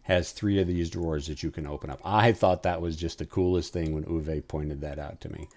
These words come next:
So if you need to store more counters off board, you've got that. Uh, and then again, uh, or, or not again, but of course, we've got this massive, lovely, uh, track here that tracks everything.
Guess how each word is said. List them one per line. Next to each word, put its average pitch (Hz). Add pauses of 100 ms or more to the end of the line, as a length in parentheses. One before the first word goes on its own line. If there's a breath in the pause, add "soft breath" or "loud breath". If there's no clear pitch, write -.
(300 loud breath)
So 98
if -
you 101
need 131
to 113
store 123
more 117
counters 107
off 101
board, 95
you've 85
got 82
that. - (400 loud breath)
Uh, 101
and 117
then 131
again, 139 (220)
uh, 123
or, 95
or 92
not 85
again, 87
but 87
of 85
course, 147
we've 104
got 95
this 82
massive, 110 (320 soft breath)
lovely, 110 (420 soft breath)
uh, 90 (260)
track 156 (120)
here 110
that 101
tracks 101
everything. 127